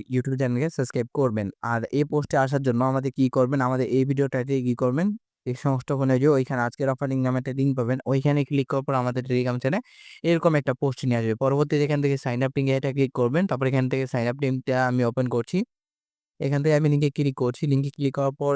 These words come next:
এইখানে আপনাদের এরকম একটা সাইট ওপেন হয়ে যাবে, এখান থেকে কিছুক্ষণ ওয়েট করবেন।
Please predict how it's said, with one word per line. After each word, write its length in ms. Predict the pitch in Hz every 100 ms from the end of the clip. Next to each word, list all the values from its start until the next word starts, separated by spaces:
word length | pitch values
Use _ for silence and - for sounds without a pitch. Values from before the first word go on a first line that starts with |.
| 127
এইখানে 600 | 120 131 127 _ 143 139 131
আপনাদের 380 | 127 - 135 131
এরকম 300 | 127 131 135 135
একটা 220 | 131 131
সাইট 280 | - 117 131
ওপেন 220 | 131 120
হয়ে 120 | 120 120
যাবে, 120 | 131
এখান 180 | 139 139
থেকে 160 | 143 139
কিছুক্ষণ 340 | 139 139 147 139
ওয়েট 260 | 123 135 -
করবেন। 380 | 120 113 139